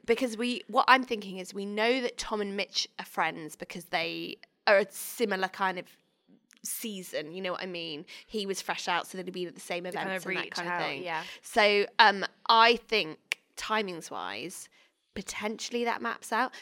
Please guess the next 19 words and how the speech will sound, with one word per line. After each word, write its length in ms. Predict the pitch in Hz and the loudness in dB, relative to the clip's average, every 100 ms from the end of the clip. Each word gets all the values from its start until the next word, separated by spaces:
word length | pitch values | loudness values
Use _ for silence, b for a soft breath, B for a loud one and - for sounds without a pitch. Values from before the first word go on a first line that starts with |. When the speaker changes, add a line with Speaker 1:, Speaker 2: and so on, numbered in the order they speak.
| B | B
Speaker 1:
Sorry, 320 | - - 180 | -16 -12 -12
just 180 | 196 - | -12 -10
find 160 | 190 | -10
my 60 | 202 | -8
Arabella 380 | - 190 180 175 | -8 -8 -6 -10
timeline 460 | - 190 180 175 175 | -8 -8 -6 -8 -8
again. 480 | - 165 165 247 - | -6 -4 4 6 6
Speaker 2:
<laughs> 160 | 370 - 277 - - - | 4 4 -2 -4 2 8
Speaker 1:
Um, 580 | 220 220 233 233 214 - _ _ _ _ - | 8 8 2 -4 -6 -12 _ _ _ _ 2
and 200 | - 226 | 4 6
maybe 240 | 214 202 208 | 6 2 2
that's 280 | 196 - - | -2 -2 -8
gonna 240 | 202 190 | -8 -6
all 120 | 190 214 | -6 -8
come 200 | - 180 | -10 -10
out 180 | 185 | -10
in 80 | 170 | -10
the 80 | 180 | -8
wash. 420 | 185 170 - - | -8 -10 -12 -16